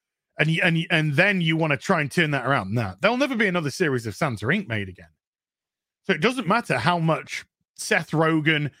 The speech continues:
or Sarah Silverman, and I, and I, I just wanna preface this quickly. I don't know if I have ever seen a woman as fucking thick as Sarah Silverman in my life from what's come out of that woman's mouth during the course of, of, of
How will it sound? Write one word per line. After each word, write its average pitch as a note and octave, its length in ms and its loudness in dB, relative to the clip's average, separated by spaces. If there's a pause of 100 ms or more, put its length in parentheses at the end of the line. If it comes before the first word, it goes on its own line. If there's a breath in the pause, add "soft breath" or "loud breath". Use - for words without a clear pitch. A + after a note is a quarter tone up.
(260 soft breath)
or C3+ 120 2
Sarah F3 380 0
Silverman, C3 500 -2 (240 soft breath)
and E3+ 100 4
I, F3+ 100 2
and F3+ 160 2
I, E3+ 160 0
I D#3+ 300 2
just - 340 -2
wanna D#3+ 340 2
preface D#3+ 460 -2
this C3 160 -2
quickly. C3 540 -2 (500 soft breath)
I D#3+ 220 2
don't F#3 260 0
know D#3 420 2
if C#3 200 0
I C3+ 140 2
have B2 140 -2 (200)
ever D3+ 280 2
seen C#3 320 -2
a B2+ 60 0
woman B2 380 0 (320 soft breath)
as B2+ 200 -4
fucking - 920 -2 (240)
thick D#3 220 -2
as B2 120 -2
Sarah B2 340 0
Silverman A#2 580 -2 (340)
in D#3 160 0
my B2+ 240 -2
life C#3 720 -4 (340)
from D#3 140 0
what's D#3+ 220 0
come E3+ 160 2
out C#3+ 100 0
of C3 60 -6
that C#3+ 200 0
woman's C3+ 360 -2
mouth C3 360 0
during C3+ 220 0
the A#2 80 -4
course B2 340 -2
of, A#2+ 240 -2
of, A#2 240 -6
of G#2 160 -6